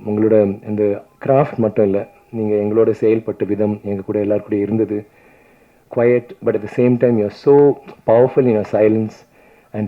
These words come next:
பேச தெரியாது வந்து பேச ஆரம்பி-, மெதுவா பேசுவீங்க, அந்த ஒரு சூடு பிடிச்ச பண்ண கட கட கட கடன்னு. It's always a delight to listen to you speak. Thank you, Ranjit, for such a wonderful film. Thank you for, like, thinking of something so difficult for me and challenging me.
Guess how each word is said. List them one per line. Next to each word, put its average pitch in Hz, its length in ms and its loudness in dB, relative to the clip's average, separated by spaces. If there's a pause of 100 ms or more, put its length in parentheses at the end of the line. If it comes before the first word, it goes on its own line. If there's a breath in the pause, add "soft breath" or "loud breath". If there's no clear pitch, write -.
பேச 127 280 2
தெரியாது 120 320 2
வந்து 120 220 0
பேச 127 140 4 (100)
ஆரம்பி-, 113 240 0
மெதுவா 117 240 4 (120)
பேசுவீங்க, 110 380 -2 (120)
அந்த 101 180 -6
ஒரு 101 140 -4
சூடு 156 260 -6
பிடிச்ச - 220 -16
பண்ண 123 200 -2
கட 123 140 -4
கட 131 160 0
கட 131 140 -2
கடன்னு. - 260 0 (720 loud breath)
It's - 180 0 (200)
always 135 340 4
a - 80 -6
delight 117 340 0
to 107 120 -6
listen 104 260 -8
to 110 80 -6
you 104 160 -6
speak. 110 220 -2 (440)
Thank 113 220 4
you, 131 120 8
Ranjit, 107 320 4
for 98 140 0
such 101 180 0
a 107 120 2
wonderful 110 440 2
film. 110 160 2 (140)
Thank 113 220 2
you 131 100 2
for, 104 120 4 (920 loud breath)
like, 110 200 -2
thinking 143 340 4
of 107 160 -2
something 113 280 -2 (120)
so 127 60 6 (140)
difficult 117 440 2
for 110 180 0
me 113 60 0 (140)
and 101 60 -8 (100)
challenging 113 460 0
me. 104 60 -2